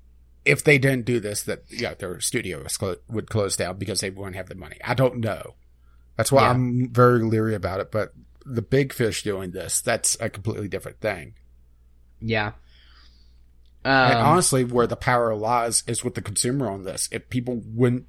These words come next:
Speaker 1: fucking use these sites, yeah, it wouldn't matter. They would shut down.
Speaker 2: Yeah.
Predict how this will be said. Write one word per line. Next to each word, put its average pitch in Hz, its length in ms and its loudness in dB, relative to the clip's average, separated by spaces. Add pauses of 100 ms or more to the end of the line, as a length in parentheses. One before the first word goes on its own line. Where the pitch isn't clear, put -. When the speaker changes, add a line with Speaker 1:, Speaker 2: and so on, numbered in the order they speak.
(140)
Speaker 1:
fucking 110 360 -4
use 101 380 -8
these 101 220 -4
sites, 110 600 0 (800)
yeah, 131 200 4 (200)
it 117 220 -2
wouldn't 123 280 0
matter. 139 500 4
They 104 140 -2
would 101 160 -8
shut - 220 -2
down. 156 320 0 (1700)
Speaker 2:
Yeah. 104 300 0